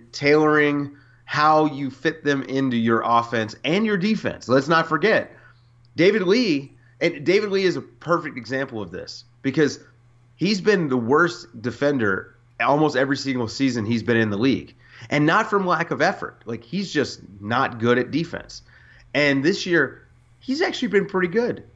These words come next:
Um, we know he's a good facilitator on offense, but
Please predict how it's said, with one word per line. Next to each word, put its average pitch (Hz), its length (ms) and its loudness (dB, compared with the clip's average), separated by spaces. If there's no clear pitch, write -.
Um, 113 480 0
we 139 140 4
know 160 220 4
he's 165 180 4
a 117 40 -8
good 147 180 0
facilitator 135 580 -2
on 110 60 0
offense, 120 420 0
but 120 240 0